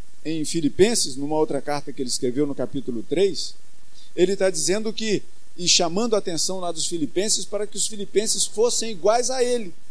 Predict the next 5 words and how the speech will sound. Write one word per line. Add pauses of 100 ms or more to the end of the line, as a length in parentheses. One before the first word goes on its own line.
(840)
dizendo,
"Olha,
irmãos, (140)
me
imitem,